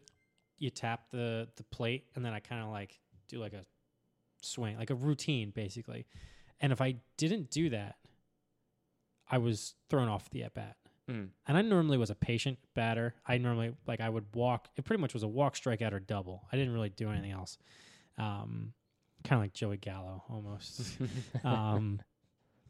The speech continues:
Speaker 1: like, I had, and I know I had a high on base percentage in Legion, but I know my average was, like,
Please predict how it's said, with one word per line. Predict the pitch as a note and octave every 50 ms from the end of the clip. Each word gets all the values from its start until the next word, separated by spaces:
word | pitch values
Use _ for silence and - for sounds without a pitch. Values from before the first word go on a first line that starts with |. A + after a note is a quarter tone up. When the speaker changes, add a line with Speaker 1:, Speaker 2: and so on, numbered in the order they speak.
| -
Speaker 1:
like, | - B2 G#2+ -
I | A2
had, | G#2 C3 C#3
and | C#3+ D3
I | C#3+
know | D3 E3 F#3
I | F3+
had | D3 C3 A#2
a |
high | G#2 - - B2 B2 C3
on | B2 A2
base | G2 A2+ A2+ -
percentage | - B2 - - A2+ G#2 G2+ F#2+
in | G2+ G2+
Legion, | G#2+ A#2+ A#2+ G2+ G#2 G2
but | F#2 A2
I | G#2 G#2+
know | A2+ A#2+
my | A2+ G#2
average | G2+ G2+ A2 A#2 G#2 G#2 G2 -
was, | G#2+ F#2 G2+
like, | G2 F#2 F2+ -